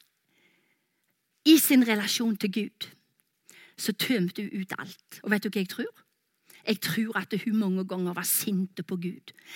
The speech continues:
Jeg tror at hun fikk ut alt det der gørre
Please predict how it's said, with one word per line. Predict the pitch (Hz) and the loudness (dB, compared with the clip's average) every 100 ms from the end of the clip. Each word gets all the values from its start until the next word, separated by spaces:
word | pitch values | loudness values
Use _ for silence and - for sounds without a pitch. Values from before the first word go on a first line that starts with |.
| - - - | -16 -2 2
Jeg | 277 | 2
tror | - 311 254 | 6 6 6
at | 262 | 6
hun | 262 247 262 | 6 6 4
fikk | 240 233 - | 2 -2 0
ut | 240 220 | -2 4
alt | 220 214 | 4 6
det | 233 | 6
der | 226 208 160 | 6 4 2
gørre | 233 214 202 165 226 | 2 2 0 -2 -2